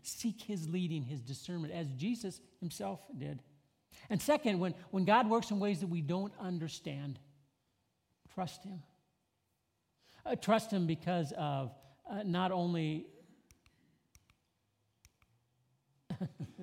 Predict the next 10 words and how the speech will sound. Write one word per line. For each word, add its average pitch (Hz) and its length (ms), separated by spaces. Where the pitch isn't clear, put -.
Ah, - 260
there 226 100
we 190 80
go. - 160
Trust 196 360
him. 175 280
Trust 214 240
him 180 160
because 165 380
of 156 160